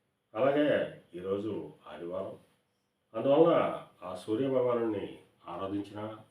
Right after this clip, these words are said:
స్వామిని అభిషేకించిన సర్వశుభాలు కలుగుతాయని చెప్పి శాస్త్రరీత్యా తెలియజేయడం జరుగుతుంది.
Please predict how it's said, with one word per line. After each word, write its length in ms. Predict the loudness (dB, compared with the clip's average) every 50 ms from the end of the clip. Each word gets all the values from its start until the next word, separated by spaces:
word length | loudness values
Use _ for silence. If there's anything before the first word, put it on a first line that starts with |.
| _ _ _ _
స్వామిని 480 | _ -10 -8 -6 -6 -8 -8 -10 -12 -16 _ _ _
అభిషేకించిన 640 | -18 -18 -12 -10 -8 -8 -8 -10 -12 -10 -10 -8 -8 -8 -10 -12 -18 _ _ _ _ _ _ _ _ _ _ _ _ _ _ _ _ 0
సర్వశుభాలు 560 | 2 4 4 2 2 0 0 0 -2 -2 -2
కలుగుతాయని 480 | -4 -4 -6 -4 -4 -6 -6 -6 -6
చెప్పి 240 | -8 -10 -10 -12 -10 -10 -12 -12 -16 -20 -20 _ _ _
శాస్త్రరీత్యా 540 | -10 -10 -10 -10 -12 -14 -16 -14 -14 -14 -12
తెలియజేయడం 460 | -8 -6 -6 -6 -6 -6 -8 -12 -14 -18 -20
జరుగుతుంది. 360 | -20 -20 -20 -20 -20 -20